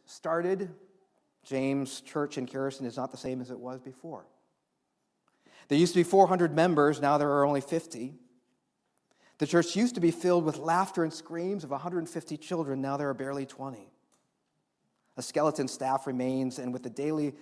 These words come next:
Russian shelling, James says those who left would be crazy to come back. And yet, when asked if he regrets staying in Kherson, he says, "Regret?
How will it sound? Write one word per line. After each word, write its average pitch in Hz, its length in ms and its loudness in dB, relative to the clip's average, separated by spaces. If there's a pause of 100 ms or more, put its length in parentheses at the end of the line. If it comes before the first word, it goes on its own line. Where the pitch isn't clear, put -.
(220)
Russian 131 420 -2
shelling, 127 420 -6
James 123 400 -6
says 120 320 -6
those 135 280 -4
who 139 80 -10
left 127 260 -6
would 127 100 -10
be 147 80 -10
crazy 208 360 -12
to 113 80 -14
come 120 180 -16
back. 135 360 -18 (3250)
And 117 120 -2
yet, 240 160 4
when 254 120 6
asked 220 300 4
if 202 100 6
he 202 100 2
regrets 180 380 4
staying 185 300 -4
in 165 100 0
Kherson, 170 440 -4
he 156 120 -8
says, 156 260 -8
"Regret? 151 460 -10